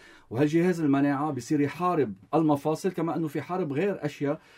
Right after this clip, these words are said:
بجسم الإنسان، فيها تكون القلب، فيها تكون الكلى، فيها تكون الجلد، فيها تكون العين إلى آخره.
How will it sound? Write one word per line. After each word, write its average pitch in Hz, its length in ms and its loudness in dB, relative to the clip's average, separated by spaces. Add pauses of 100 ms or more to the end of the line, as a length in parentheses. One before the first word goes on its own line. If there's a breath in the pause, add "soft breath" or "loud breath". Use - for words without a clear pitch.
(200 soft breath)
بجسم 139 720 0
الإنسان، 127 420 -2
فيها 127 140 0
تكون 110 220 -4
القلب، 117 240 -2
فيها 131 140 -4
تكون 107 220 -4
الكلى، 131 380 -2
فيها 117 160 -6
تكون 104 220 -4
الجلد، 120 300 -2
فيها 104 140 -6
تكون 101 220 -2
العين 120 300 -2
إلى 101 120 -4
آخره. 82 260 -10